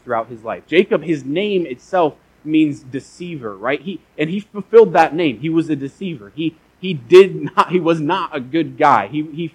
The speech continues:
had his fair share of failures throughout his life. But at the end of his life, there's this moment where he wrestles with God, a-, and God, he, he tells God, like, "I want you to bless me." And so after he, he does this wrestle with God, God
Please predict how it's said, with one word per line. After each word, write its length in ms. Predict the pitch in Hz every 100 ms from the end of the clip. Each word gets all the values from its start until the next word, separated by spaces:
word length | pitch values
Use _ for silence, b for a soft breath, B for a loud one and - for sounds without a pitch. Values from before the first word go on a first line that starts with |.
| _
had 180 | 165 175
his 200 | 160 139 _ _ _
fair 240 | - 170 170
share 340 | - 170 165
of 180 | 135 127
failures 440 | 147 156 165 135 120
throughout 300 | 131 123 120
his 100 | 120
life. 180 | 127 123
But 80 | 160
at 100 | 156
the 140 | 151
end 140 | 233 269
of 60 |
his 160 | 175 139
life, 220 | 160 147 _ _ _ -
there's 180 | 170
this 180 | 165 156
moment 600 | 160 160 196 247 196 135
where 240 | 151 151 151 _ -
he 100 | 170
wrestles 580 | 143 139 190 - 226 175
with 280 | 151 143 117
God, 320 | 135 120 104 _ _ _ -
a-, 160 | 160 151
and 220 | 147 139
God, 380 | 147 170 175 -
he, 360 | 156 147 156 160
he 180 | 160 151
tells 360 | - 196 196
God, 200 | 180 175
like, 140 | 143 127
"I 100 | 143
want 380 | 131 156 180
you 120 | 170 180
to 120 | 165
bless 420 | 117 127 160 _
me." 160 | 139 123
And 100 | 117
so 280 | - 143 131 _ _
after 360 | 151 170 - 185
he, 140 | 185
he 160 | 151 160
does 220 | 156 156
this 200 | 151 131
wrestle 320 | 127 143 160
with 160 | 135 127
God, 320 | 139 139 107
God 240 | 131 143